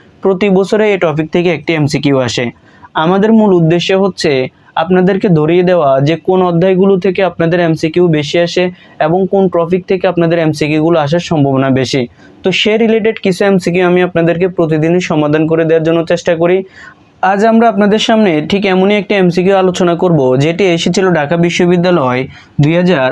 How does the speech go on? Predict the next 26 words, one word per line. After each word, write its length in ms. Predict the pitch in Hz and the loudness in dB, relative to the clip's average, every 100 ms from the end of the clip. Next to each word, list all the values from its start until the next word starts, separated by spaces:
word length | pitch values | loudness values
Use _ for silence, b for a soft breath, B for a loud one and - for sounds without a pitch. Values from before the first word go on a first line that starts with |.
| - 160 | -2 -4
আঠারো 260 | 156 185 190 190 | 0 2 2 2
উনিশ 260 | 151 151 170 | 2 2 2
ভর্তি 240 | 156 143 143 135 | 2 0 -2 -2
পরীক্ষায়। 420 | 131 117 131 120 _ B B - - | -2 -2 -4 -4 _ B B -12 -2
এই 60 | 240 233 | 0 2
এমসিকিউটি 420 | 226 233 226 233 214 | 2 2 0 0 0
আমাদের 240 | 196 202 190 170 | 0 0 0 0
এসেছিল 300 | 202 196 156 131 | 0 0 0 0
ক্রয় 220 | 196 208 190 | 0 0 0
বিক্রয় 300 | 196 190 180 - | 0 0 0 0
সংক্রান্ত 480 | 160 151 185 185 185 139 131 - B B 156 | 0 0 0 0 0 0 -2 -6 B B 2
যে 100 | 185 202 | 2 0
সূত্রটি 380 | 202 190 208 220 202 | -2 0 0 0 0
আছে 140 | 185 143 | 0 -2
সেখান 280 | - 254 156 123 | 0 0 0 -2
থেকে। 160 | 104 135 151 | -2 -2 -2
দেখেন, 240 | 180 123 123 b b b b - | -2 -6 -8 b b b b -6
ক্রয় 240 | 196 208 214 | -2 0 2
বিক্রয় 300 | 208 208 208 202 | 0 0 -2 0
সংক্রান্ত 340 | 196 190 202 202 233 | -2 0 0 0 0
যে 60 | 233 | 2
সূত্রটি 380 | 175 156 180 196 190 | 0 0 0 0 0
আছে 160 | 156 135 - | 0 0 0
সেখান 280 | 175 190 190 196 | -2 0 0 0
থেকে 140 | 208 214 | 0 -2
সাধারণত 380 | 170 156 156 165 | 0 0 0 0